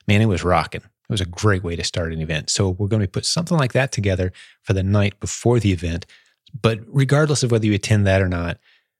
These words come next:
you wanna come a day or two early, minimum, stay a day or two late,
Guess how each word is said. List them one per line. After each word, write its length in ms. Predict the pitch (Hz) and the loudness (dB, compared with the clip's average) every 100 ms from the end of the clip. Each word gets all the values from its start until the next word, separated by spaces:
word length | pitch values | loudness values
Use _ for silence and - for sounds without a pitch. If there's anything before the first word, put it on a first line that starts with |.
| _ _ _ - | _ _ _ -4
you 100 | 101 | 0
wanna 180 | 101 95 | 2 0
come 300 | - 107 101 | 2 2 2
a 40 | |
day 200 | 85 95 | 2 0
or 80 | 131 | 2
two 240 | - 165 | 2 4
early, 420 | 143 135 135 135 - _ _ - | 6 4 2 -2 -8 _ _ -2
minimum, 500 | 113 107 104 104 107 - | 2 4 4 2 0 -4
stay 380 | - - 101 101 | -6 -2 2 2
a 60 | 92 | 2
day 200 | 90 85 | 0 0
or 80 | |
two 200 | 104 151 | 0 0
late, 280 | 127 110 120 | 2 2 0